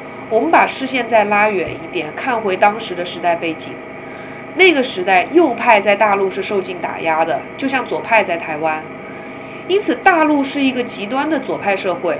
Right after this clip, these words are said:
而台湾是一个极端的右派社会。然而，在香港，一方面既有反共的绿背文人，另一方面也有亲共的工厂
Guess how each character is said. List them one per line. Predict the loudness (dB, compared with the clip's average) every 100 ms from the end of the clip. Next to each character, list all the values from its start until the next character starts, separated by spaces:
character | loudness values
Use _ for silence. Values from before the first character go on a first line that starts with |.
| -6 -10 -2
而 | 0
台 | 2 4
湾 | 6 4
是 | 2
一 |
个 | -4
极 | -4 -2
端 | -2 0
的 |
右 | 0 0
派 | 2 0
社 | -2 -6
会。 | -6 -8 -8 -14 -14 -14 -14 -14 -14 -12 -8 6
然 | 8
而， | 8
在 | 8 4
香 | 6 4
港， | 4 2 0 -6 -10 -2
一 | 4
方 | 6
面 | 6 4
既 | 2 2
有 | 4 4
反 | 6 4 4
共 | -2 0
的 | 2
绿 | 4
背 | 4 4
文 | 4 4
人， | 6 4 4 -2 -12 0
另 | 4 4
一 | 4
方 | 0 2
面 | 2
也 | 2
有 | 0
亲 | -2 -6 -4
共 | -4 -4
的 |
工 | -4 -6
厂 | -8